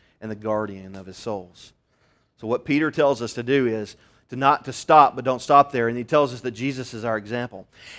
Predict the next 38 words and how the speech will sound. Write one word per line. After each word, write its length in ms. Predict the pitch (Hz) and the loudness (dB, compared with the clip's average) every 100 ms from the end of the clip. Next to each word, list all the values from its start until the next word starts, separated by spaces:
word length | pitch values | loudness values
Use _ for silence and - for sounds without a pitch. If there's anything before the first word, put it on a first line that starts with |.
| - | 2
And 100 | 175 | 6
you 60 | |
might 160 | 196 233 | 6 8
ask 160 | 202 | 6
the 80 | 180 | 4
question, 260 | 170 180 151 | 6 6 6
"How 300 | 151 185 262 | 0 2 2
in 60 | 240 | 0
the 60 | |
world 240 | 196 180 180 | 0 0 0
am 80 | 151 | -2
I 60 | - | -2
ever 220 | 151 151 | -2 -2
gonna 180 | 143 123 | -6 -8
do 180 | 110 | -10
that? 220 | 95 101 - _ _ _ _ _ _ _ _ _ _ _ _ _ _ _ - | -14 -18 -20 _ _ _ _ _ _ _ _ _ _ _ _ _ _ _ -6
If 120 | 160 - | -2 8
I 180 | 254 | 8
let 320 | 302 247 240 147 | 10 8 6 4
him 260 | 190 208 | -2 2
by 440 | 160 156 123 95 - _ _ _ _ | 6 6 6 0 -10 _ _ _ _
with 140 | 143 | 2
that 180 | 147 165 | 4 4
thing 300 | - 185 185 | 2 -2 -2
he 180 | 151 180 | -4 -6
does, 460 | 147 151 131 104 160 | 0 2 0 -2 0
if 100 | 180 | 4
I 120 | 240 | 6
let 260 | 277 240 | 8 6
her 180 | - 214 | 4 -2
by 400 | 196 175 175 143 | 4 6 8 6
with 160 | 131 131 | 4 0
that 180 | 147 - | -2 -4
thing 260 | 160 151 | -10 -10
he 160 | 143 143 | -10 -6
does, 320 | 135 120 104 | -4 -2 -4
she 160 | - 147 | -8 -4
does, 440 | 139 113 95 - | -4 -4 -10 -20